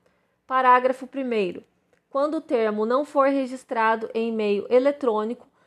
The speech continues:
o juiz rubricar-lhe-á as folhas, que serão encadernadas em volume próprio. Parágrafo segundo. Subs-, subscreverão o termo o juiz, os advogados, o membro do Ministério Público e o escrivão,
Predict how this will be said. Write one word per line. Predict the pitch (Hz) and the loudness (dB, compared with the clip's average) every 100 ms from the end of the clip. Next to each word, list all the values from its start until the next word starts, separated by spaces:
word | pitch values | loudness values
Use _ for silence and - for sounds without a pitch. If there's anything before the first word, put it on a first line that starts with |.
| _ - | _ -8
o | 269 | -4
juiz | 285 285 285 | -2 0 0
rubricar-lhe-á | 294 320 285 311 - 277 262 277 277 254 247 - | -2 -2 -2 -4 0 2 4 4 6 6 6 4
as | 254 254 | 0 -2
folhas, | - 226 208 175 - _ _ _ | 0 0 0 -4 -10 _ _ _
que | 254 | -14
serão | 240 262 233 214 196 | 2 4 6 4 0
encadernadas | 247 277 302 262 277 277 247 240 240 254 | -4 -2 -2 2 2 2 4 4 4 2
em | 254 | 2
volume | 247 247 240 240 254 | 2 0 0 -2 -6
próprio. | - 214 196 - - _ _ _ _ _ _ _ | -6 2 2 2 -6 _ _ _ _ _ _ _
Parágrafo | 247 254 254 254 262 | 2 6 6 4 -2
segundo. | 269 294 247 262 254 214 - - _ | -2 0 0 0 -2 -4 -8 -14 _
Subs-, | - - 285 277 294 - | -14 -6 -4 -4 -6 -10
subscreverão | - 320 302 311 - 277 254 262 277 240 262 254 | -10 -6 -4 -6 -2 2 4 4 4 4 2 -2
o | - | -8
termo | - 247 208 220 247 - | -4 0 2 0 -2 -4
o | 285 | -2
juiz, | 269 302 262 247 254 | -2 -2 -2 -4 -4
os | 254 240 | -4 0
advogados, | 254 247 269 262 240 233 226 - | 0 -2 -4 0 4 4 2 -6
o | - | -6
membro | 247 262 277 269 | -2 -2 -2 -4
do | 262 | -4
Ministério | 254 247 247 240 240 | -4 -6 -4 -4 -4
Público | 247 233 226 226 240 - | -6 -10 -8 -8 -10 -8
e | 254 262 | -4 -2
o | |
escrivão, | 262 - 311 277 240 202 | -4 -8 -8 -6 -2 -4